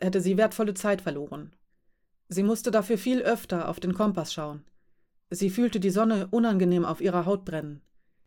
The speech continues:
Immerhin frischte der Wind noch einmal auf, so sehr,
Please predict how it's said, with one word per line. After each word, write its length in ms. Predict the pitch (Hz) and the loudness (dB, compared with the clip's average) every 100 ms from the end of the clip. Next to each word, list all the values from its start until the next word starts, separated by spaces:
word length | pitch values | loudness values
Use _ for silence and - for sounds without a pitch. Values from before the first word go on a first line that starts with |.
| _ | _
Immerhin 580 | - 202 196 208 202 208 - | -2 2 4 4 2 0 -6
frischte 380 | - 214 - 214 | 0 2 2 2
der 180 | 202 | 4
Wind 200 | 202 233 | 4 4
noch 140 | - 185 | 0 0
einmal 260 | 175 175 | 2 2
auf, 320 | 170 185 202 - - _ _ | 4 2 2 -6 -20 _ _
so 180 | - 214 | 2 4
sehr, 360 | 208 196 190 | 6 6 4